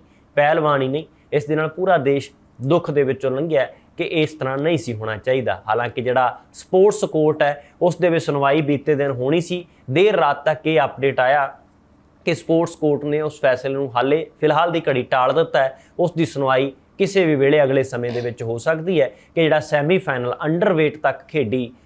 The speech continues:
ਨਿਵੇਸ਼ ਫੋਗਾਟ, ਉਸ ਦਾ ਚਾਂਦੀ ਦਾ ਤਗਮੇ ਦਾ ਬਣਦਾ ਹੱਕ ਉਸ ਨੂੰ ਮਿਲਦਾ ਹੈ ਕਿ ਨਹੀਂ ਮਿਲਦਾ, ਇਹ ਸਪੋਰਟਸ ਕੋਰਟ ਨੇ ਤੈਅ ਕਰਨਾ ਹੈ। ਬੇਸ਼ੱਕ ਭਾਰਤ ਦੇ ਵੱਲੋਂ, ਨਿਵੇਸ਼ ਫੋਗਾਟ ਦੇ ਵੱਲੋਂ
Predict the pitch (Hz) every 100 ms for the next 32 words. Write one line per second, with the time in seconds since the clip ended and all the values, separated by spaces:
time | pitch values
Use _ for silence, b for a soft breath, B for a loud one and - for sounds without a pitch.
0 | b 143 156 170 - 131 123 123 - b
1 | b 175 156 165 - 160 151 180 180 165
2 | 143 135 139 139 127 120 117 110 113 -
3 | 117 - 117 113 120 160 170 175 147 127
4 | 123 151 190 - - 139 127 - 143 139
5 | 123 120 117 _ - 160 123 127 123 151
6 | 143 139 127 143 151 b b b 180 160
7 | 165 175 185 170 180 190 147 143 - 139
8 | 139 139 160 147 131 127